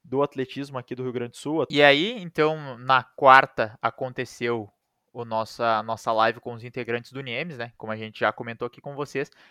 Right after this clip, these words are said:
Essa semana foi um pouquinho diferente, mas não precisem se preocupar que semana que vem já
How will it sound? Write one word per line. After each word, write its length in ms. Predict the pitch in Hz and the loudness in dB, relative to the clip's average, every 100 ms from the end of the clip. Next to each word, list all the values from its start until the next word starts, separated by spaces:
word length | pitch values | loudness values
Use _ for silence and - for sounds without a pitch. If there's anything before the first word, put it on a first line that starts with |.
| - | -2
Essa 200 | 165 - | -2 -2
semana 240 | 180 190 | -2 -2
foi 120 | 190 208 | 0 -4
um 60 | |
pouquinho 360 | 202 185 185 185 | -4 -8 -8 -12
diferente, 480 | - 202 160 190 - _ _ _ - | -4 -2 -2 -6 -14 _ _ _ 0
mas 380 | 135 160 156 | 2 2 0
não 680 | 165 170 185 185 180 170 165 - | -8 -10 -10 -12 -12 -14 -16 -12
precisem 400 | 156 - 160 165 | -12 -12 -16 -16
se 140 | - | -8
preocupar 560 | 185 - - 135 - _ _ | -6 -6 4 4 4 _ _
que 580 | - 139 143 143 135 123 _ - | -10 -6 -2 -2 -2 -6 _ -6
semana 340 | - 135 139 | -2 0 -2
que 140 | 139 | -2
vem 180 | 131 131 | -4 -4
já 240 | 135 135 | 2 2